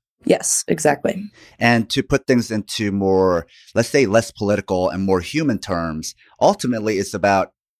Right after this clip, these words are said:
Speaker 2: what people feel comfortable with, whatever the political spectrum is, right? They might just not feel comfortable around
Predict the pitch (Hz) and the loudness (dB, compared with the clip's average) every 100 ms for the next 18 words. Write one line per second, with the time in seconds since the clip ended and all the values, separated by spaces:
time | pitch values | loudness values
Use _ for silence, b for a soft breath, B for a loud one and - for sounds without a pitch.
0 | - 120 107 135 - 117 110 - 139 - | -4 2 2 2 -2 0 -2 -2 -4 -4
1 | - 82 73 69 - 104 120 131 120 110 | -6 -4 -4 -8 -2 4 4 4 0 0
2 | 113 104 92 - 123 - 85 64 87 87 | -2 -2 -4 0 0 0 -6 -2 0 0
3 | - _ _ _ _ - 110 120 127 - | -4 _ _ _ _ -4 2 2 2 -2
4 | 117 104 104 104 _ _ _ - 117 101 | -4 0 0 0 _ _ _ 0 0 0
5 | - 117 - 113 92 98 95 92 _ 92 | -2 -4 -2 -2 2 2 2 -2 _ -2
6 | 98 95 95 92 90 | 2 4 2 2 -4